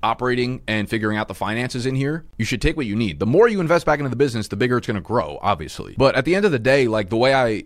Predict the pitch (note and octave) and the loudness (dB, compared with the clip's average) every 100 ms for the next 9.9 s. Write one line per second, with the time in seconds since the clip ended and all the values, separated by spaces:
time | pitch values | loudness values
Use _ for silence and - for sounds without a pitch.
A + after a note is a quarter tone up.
0 | - G#2 A2+ C#3 C3 A2 F2 A2 A2 A#2 | -8 -2 2 4 2 0 -2 -2 0 0
1 | G#2+ B2+ A2+ D3 A2 A2 A#2 C#3 B2 C3+ | 0 -4 0 2 2 0 0 0 2 2
2 | C3 C#3+ - - - - G#2+ - C3+ - | 2 -2 -4 -14 -12 -4 -2 2 2 2
3 | A#2 A#2+ A2+ G2 G#2+ A2+ A2 G#2 G#2 G2 | -2 0 -2 -4 -4 -2 -2 -2 -2 -2
4 | E2 F#2+ - G#2 F#2+ E2+ D#2+ D2+ C2+ - | -4 -10 -6 -4 -4 -6 -10 -10 -10 -2
5 | A2 C3+ C#3 B2 G#2+ F#2 B2 A#2+ G#2+ A2 | 2 4 4 0 -2 0 2 2 0 -2
6 | G#2+ G#2 G2+ - - A#2 G#2 G#2 G2+ F#2+ | -4 -4 -6 -8 -2 0 0 0 2 2
7 | F#2 - F2+ - D#2+ - - - A2 A2 | 0 -2 -4 -4 -6 -8 -10 -4 -2 0
8 | A#2 G#2+ D#2+ C2+ F2+ G#2 G2 A2 D#2 - | -2 -2 -6 -10 -8 -4 0 -2 -2 -10
9 | A#1+ D#2 - C3 A#2 G#2 B2 B2+ A2+ | -10 -10 -2 2 2 2 0 0 -4